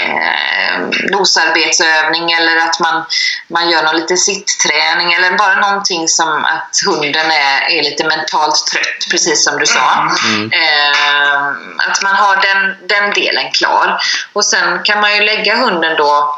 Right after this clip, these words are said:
Speaker 1: alltså ha den i ett rum, sätta en kompostgaller eller sådär och låta den vara där. Och framförallt då inte svara på protester, utan man kan gå tillbaka sen när hunden är lugn.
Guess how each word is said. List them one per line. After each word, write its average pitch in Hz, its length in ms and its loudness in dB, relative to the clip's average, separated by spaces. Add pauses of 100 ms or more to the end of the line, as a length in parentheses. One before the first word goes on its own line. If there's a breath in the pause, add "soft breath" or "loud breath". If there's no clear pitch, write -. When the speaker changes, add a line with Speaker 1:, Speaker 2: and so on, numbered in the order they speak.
Speaker 1:
alltså - 180 0
ha 185 260 4
den 220 200 0
i 220 40 2
ett 214 120 -2
rum, 170 200 2
sätta 185 320 0 (300)
en 185 240 0
kompostgaller 170 800 0
eller 151 240 0
sådär 139 480 0 (440 loud breath)
och 185 120 2
låta 180 440 0
den 170 180 0
vara 180 400 2
där. 151 460 0
Och - 160 -2 (260)
framförallt 185 420 0
då 180 120 0
inte 190 540 -4 (1040 loud breath)
svara 208 640 2 (100)
på 156 260 2 (260)
protester, 185 880 0
utan 180 560 0 (500 loud breath)
man 190 240 -2
kan 185 140 -2
gå 190 120 0
tillbaka 175 600 0
sen 170 160 0 (100)
när 156 120 0
hunden 151 400 -2
är 156 80 2
lugn. 160 360 0